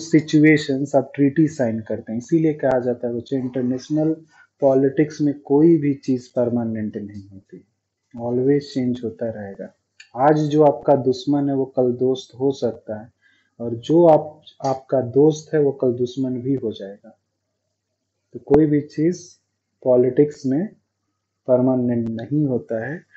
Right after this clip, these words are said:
और जो आपके पड़ोसी हैं उसका कोई दूसरा ऑप्शन भी नहीं होता है, अल्टरनेटिव्स नहीं होते नेबरिंग। जो नेबर्स हैं वो रहेगा ही रहेगा। अब आपको देखना है कि उसके साथ कैसे रिलेशंस को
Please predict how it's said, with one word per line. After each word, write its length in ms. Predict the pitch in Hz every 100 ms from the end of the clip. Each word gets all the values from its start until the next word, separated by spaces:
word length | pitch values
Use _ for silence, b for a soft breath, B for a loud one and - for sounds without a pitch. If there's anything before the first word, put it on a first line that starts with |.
| b b
और 160 | 113 117
जो 160 | 117 131
आपके 260 | 120 -
पड़ोसी 600 | 120 - 127 143 151 -
हैं 360 | 175 139 110 101 117
उसका 240 | 117 -
कोई 240 | 127 135 123
दूसरा 420 | 123 120 - 131
ऑप्शन 460 | 120 120 - 131 123
भी 140 | 127
नहीं 280 | 117 101 95
होता 260 | 92 _
है, 60 | 95 _ _ _ _ _ _ _ _
अल्टरनेटिव्स 720 | 123 123 135 127 127 151 151 151
नहीं 140 | 160
होते 260 | 170 127 127
नेबरिंग। 420 | 113 107 110 101 - _ -
जो 100 | 120
नेबर्स 500 | 117 117 131 160 151
हैं 140 | 175 170
वो 280 | 131 127 143
रहेगा 480 | 127 - 147 147 131
ही 180 | 147
रहेगा। 300 | 139 110 107 107 _ _ -
अब 120 | 123
आपको 380 | 123 165 - 190
देखना 360 | 160 160 165 165
है 120 | 160
कि 80 | 151
उसके 220 | 147 143
साथ 300 | - 139 -
कैसे 300 | 131 127 147
रिलेशंस 560 | 135 127 123 127 127 -
को 240 | 147 165